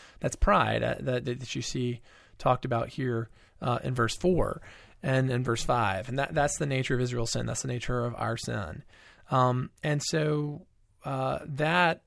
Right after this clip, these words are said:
desire to live life apart from God and to do it on our own, out of our power, on our terms, with our wisdom,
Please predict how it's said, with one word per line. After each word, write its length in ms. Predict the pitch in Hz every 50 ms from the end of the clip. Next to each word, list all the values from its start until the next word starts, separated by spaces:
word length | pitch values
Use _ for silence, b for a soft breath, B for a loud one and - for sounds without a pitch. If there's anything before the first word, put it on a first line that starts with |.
| 160
desire 560 | 147 143 139 127 139 135 160 175 123 104 101 113
to 100 | - 131
live 400 | 131 131 131 131 131 131 127 135
life 460 | 127 127 127 123 123 120 120 120 - -
apart 380 | - 123 - - 143 143 151 -
from 120 | 151 135
God 400 | 120 113 104 107 104 107 117 123
and 140 | 123 120 123
to 80 | -
do 140 | 139 131 123
it 60 | 120 -
on 160 | - 123 131
our 180 | 135 139 127 120
own, 380 | 113 113 110 113 117 131 127 - - -
out 120 | 123 120
of 80 | 113 110
our 200 | 110 113 127 139
power, 480 | - 131 117 107 104 104 107 110 113 110
on 160 | - 120 113
our 200 | 113 123 123 127
terms, 460 | - 123 113 110 113 113 113 127 -
with 100 | - 135
our 160 | 117 117 123 120
wisdom, 500 | 117 113 107 - - 113 110 113 127